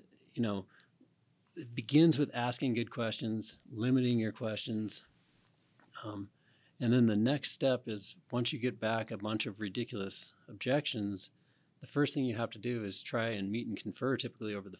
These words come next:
phone with the opposing counsel. I mean, how do you look at that? Do you look at that as a real chance to change someone's mind? Or are you seeing that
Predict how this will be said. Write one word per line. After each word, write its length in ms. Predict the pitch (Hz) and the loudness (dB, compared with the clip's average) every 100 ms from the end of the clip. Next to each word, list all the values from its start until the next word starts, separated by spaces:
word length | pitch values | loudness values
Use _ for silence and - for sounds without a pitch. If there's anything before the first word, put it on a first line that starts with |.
| - | -6
phone 300 | 123 131 117 | -2 0 0
with 140 | 104 - | -2 -6
the 320 | 113 104 104 _ _ _ _ _ _ - | -8 -8 -12 _ _ _ _ _ _ -20
opposing 440 | 117 - 127 123 | -14 -4 -2 -2
counsel. 360 | 107 135 139 110 | -4 -6 -6 -6
I 40 | |
mean, 160 | 113 113 - | -6 -8 -12
how 200 | - 165 | -10 -4
do 80 | 175 | -2
you 200 | 190 160 | 0 0
look 220 | 110 123 | 0 -2
at 120 | 127 - | -2 -2
that? 180 | 104 | -4
Do 80 | 101 | -2
you 80 | 147 | -2
look 160 | 147 160 | 0 -2
at 100 | 131 | 0
that 100 | 127 | 0
as 120 | 107 | -2
a 60 | |
real 180 | 110 127 | -2 -2
chance 340 | 123 143 131 - | -2 -2 -2 -2
to 60 | |
change 400 | 107 156 120 113 | -6 -2 -2 -2
someone's 340 | 135 110 104 - | -4 -4 -4 -2
mind? 380 | 131 160 160 | 0 2 2
Or 60 | 123 | 2
are 20 | |
you 200 | 113 117 | 0 -2
seeing 320 | 113 127 120 | -4 -2 -2
that 260 | 110 104 101 | -2 -4 -6